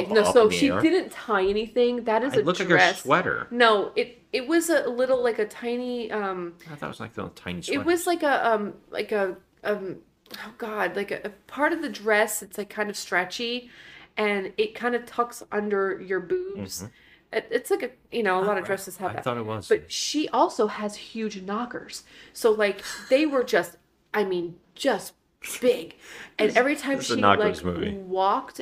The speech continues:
Speaker 2: I mean, it, they would bounce up and down, and she was very, very attractive.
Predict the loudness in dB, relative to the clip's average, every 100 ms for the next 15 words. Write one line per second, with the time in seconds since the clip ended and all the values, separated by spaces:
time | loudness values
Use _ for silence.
0 | -4 -2 -2 -4 -4 -4 -4 -4 -6 -4
1 | -2 -2 -4 -4 -4 0 2 2 -2 -4
2 | -2 -2 -6 -2 6 6 6 -2 -4 -8
3 | -4 0 0 0 -4 -8 -8 -8 -8 -12
4 | -12